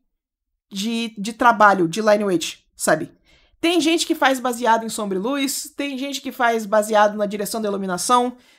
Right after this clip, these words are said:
tem gente que faz baseado em, em áreas. Então, por exemplo, as coisas que tão mais no fundo têm o contorno mais fino, as coisas que tão mais na frente têm o contorno mais grosso. Mas o importante mesmo é variar a espessura de linha.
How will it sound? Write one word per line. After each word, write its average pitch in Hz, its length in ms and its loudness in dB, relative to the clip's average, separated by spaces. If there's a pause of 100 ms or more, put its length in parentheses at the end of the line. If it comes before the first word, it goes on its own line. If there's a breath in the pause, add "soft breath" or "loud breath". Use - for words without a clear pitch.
(120 soft breath)
tem 285 180 0
gente 262 220 -4
que 262 120 -8
faz 233 240 2
baseado 214 580 2
em, 208 340 -8
em 196 300 -8
áreas. 214 540 6
Então, 208 200 -6
por 226 120 -2
exemplo, 208 300 -2
as 185 100 -2
coisas 226 240 2
que 233 100 -8
tão 220 140 -2
mais 208 200 4
no 226 80 -6
fundo 220 320 -6
têm 214 140 -2
o 214 60 -4
contorno 214 360 -4
mais 196 240 -4
fino, 214 280 -4
as 175 100 -6
coisas 214 280 -2
que 208 100 -12
tão 220 100 -4
mais 208 240 2
na 208 80 -2
frente 208 320 -8
têm 202 100 -8
o 196 60 -8
contorno 208 400 -6
mais 190 180 -4
grosso. 220 460 -2 (600 soft breath)
Mas 254 280 4
o 311 60 0
importante 311 640 0
mesmo 247 360 2
é 240 220 0
variar 277 680 6
a 254 80 2
espessura 269 480 -4
de 240 100 -6
linha. 202 340 -4